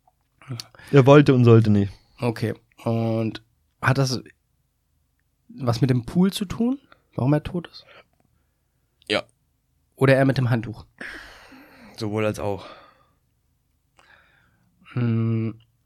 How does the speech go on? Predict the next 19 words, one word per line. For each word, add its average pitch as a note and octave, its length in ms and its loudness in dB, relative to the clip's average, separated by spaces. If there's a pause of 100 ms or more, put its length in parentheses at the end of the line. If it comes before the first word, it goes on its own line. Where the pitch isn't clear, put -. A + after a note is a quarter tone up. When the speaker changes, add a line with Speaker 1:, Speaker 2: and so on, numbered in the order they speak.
(2000)
Speaker 2:
Ist B2+ 180 -2
es B2+ 140 -2
sehr C3 240 2
warm? E3 300 0 (1160)
Speaker 1:
Bei F2 120 -4
ihm C3 140 -2
gerade? A#2+ 380 -2
Speaker 2:
Mhm. B2 360 -2 (760)
Sehr A#2+ 300 2
warm. G#2+ 240 -8 (760)
Also A#2+ 220 -2
es A#2+ 140 -6
ist B2 80 -8
nicht, A2+ 160 -6
du B2+ 60 -6
musst G#2 200 -2
Speaker 1:
Ziemlich, D#2 220 -8
ziemlich D#2 320 -12
warm. C#2+ 200 -14